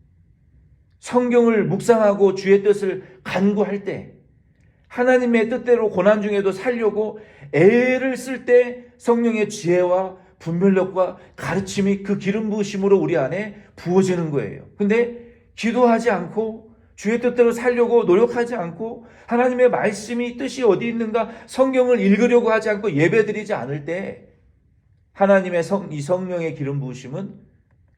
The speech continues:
거의 끊어지다시피 중단되어져 버립니다.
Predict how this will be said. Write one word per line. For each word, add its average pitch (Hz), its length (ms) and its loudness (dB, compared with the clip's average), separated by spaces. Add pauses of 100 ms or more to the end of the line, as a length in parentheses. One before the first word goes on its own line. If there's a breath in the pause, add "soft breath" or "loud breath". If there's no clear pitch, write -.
(340)
거의 139 420 -2
끊어지다시피 156 1200 -10
중단되어져 117 680 -6
버립니다. 92 580 -18